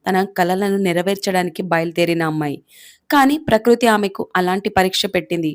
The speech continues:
తను కలలో కూడా ఊహించి ఉండదు. థార్ ఎడారిలో తొంభై ఒక్క రోజులు జరిగిన సంఘటన ఇది. అయితే తొంభై ఒక్క రోజులు జరిగిన ఈ సంఘటన, సంఘర్షణల మధ్య ధైర్యం, పోరాటం,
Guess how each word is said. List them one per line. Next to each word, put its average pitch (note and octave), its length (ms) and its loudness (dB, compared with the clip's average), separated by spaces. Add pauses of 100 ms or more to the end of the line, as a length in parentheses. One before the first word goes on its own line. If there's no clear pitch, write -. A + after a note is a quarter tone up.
(420)
తను F3+ 160 0 (120)
కలలో F3 340 2
కూడా F#3 260 2 (120)
ఊహించి F#3 380 2
ఉండదు. D#3+ 340 -2 (540)
థార్ A#3+ 300 4 (100)
ఎడారిలో G3+ 460 4 (120)
తొంభై G#3+ 340 4
ఒక్క G#3 260 0
రోజులు G3 400 2
జరిగిన F3+ 400 0
సంఘటన E3+ 520 -4 (280)
ఇది. D#3+ 180 -2 (760)
అయితే G#3 320 2 (300)
తొంభై A3+ 320 6
ఒక్క A3+ 220 4
రోజులు A3 380 6
జరిగిన G3+ 420 0
ఈ G3+ 120 0
సంఘటన, G3+ 540 0 (280)
సంఘర్షణల F#3+ 680 0
మధ్య F3 380 -6 (480)
ధైర్యం, B3 480 4
పోరాటం, G#3 580 0